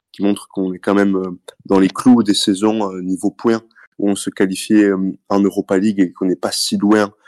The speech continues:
euh, des points de, de la saison dernière, où donc on a fini quatrième et on s'est qualifié en Ligue des Champions. Et voilà, euh, maintenant que, qu'on a goûté, euh, à la Ligue des Champions, euh, ça le, ça donne envie d'y être, euh, forcément et d'y repartir, euh, tous les ans.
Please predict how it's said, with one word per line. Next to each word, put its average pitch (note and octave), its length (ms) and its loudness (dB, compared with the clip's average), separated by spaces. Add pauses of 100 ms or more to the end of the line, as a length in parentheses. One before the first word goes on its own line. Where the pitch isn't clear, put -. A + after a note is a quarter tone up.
(260)
euh, F#2 180 2
des F2 160 -4
points G#2 260 0
de, F#2 260 0
de F2+ 120 -2
la F#2 100 4
saison F#2 280 -2
dernière, F#2 380 -2
où F2+ 80 -12
donc F2 240 -8
on F#2 100 -4
a F#2 60 -6
fini F#2 220 -6
quatrième F#2+ 500 -2
et F2+ 80 -18
on F2 100 -18
s'est - 180 -8
qualifié F#2 440 -4 (300)
en G2 80 0
Ligue F2+ 120 -2
des F#2+ 80 0
Champions. A#2 480 0 (460)
Et G2 40 2
voilà, G#2 360 4
euh, F#2 100 -4
maintenant G2 420 2
que, F2+ 400 -2
qu'on F#2+ 180 -2
a F#2 60 2
goûté, F#2+ 360 0
euh, F2+ 300 -6
à F#2+ 80 -2
la F#2 100 4
Ligue F2+ 160 -4
des F2+ 100 -6
Champions, G#2 560 -2
euh, F#2 60 -8
ça - 160 -12
le, F#2 320 -12
ça - 160 -10
donne G2 160 4
envie G2 220 -2
d'y F#2 160 -2
être, - 300 -2 (520)
euh, F2+ 180 0
forcément G#2 640 -2
et F#2 140 -2
d'y F2 120 -6
repartir, - 520 -4
euh, F2 60 -6
tous - 180 -6
les G2 220 2
ans. A#2+ 200 0